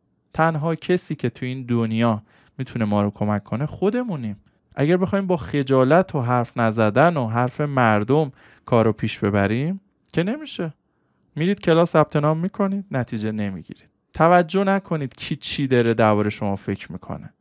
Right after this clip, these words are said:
مثل بچه‌ها بیخیال باشید. الان بچه‌ها دقت کنید، زبان مادریشون رو که دارن یاد می‌گیرن، اصلاً براشون مهم نیست کی چی درباره‌شون فکر می‌کنه. فقط پرقدرت زبان مادریشون رو دارن یاد می‌گیرن.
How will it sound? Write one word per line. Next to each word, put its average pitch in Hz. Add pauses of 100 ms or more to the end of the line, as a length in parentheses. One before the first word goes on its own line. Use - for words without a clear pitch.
(260)
مثل 185
بچه‌ها 160
بیخیال 147
باشید. 127 (580)
الان 160
بچه‌ها 156 (220)
دقت 139
کنید، 147 (160)
زبان 131
مادریشون 123
رو 143
که 127
دارن 113
یاد 110
می‌گیرن، 113 (140)
اصلاً 113
براشون 110
مهم 104
نیست 107
کی -
چی -
درباره‌شون 101
فکر -
می‌کنه. - (380)
فقط 127 (100)
پرقدرت 110 (140)
زبان 139
مادریشون 135
رو 139
دارن 131
یاد 131
می‌گیرن. 110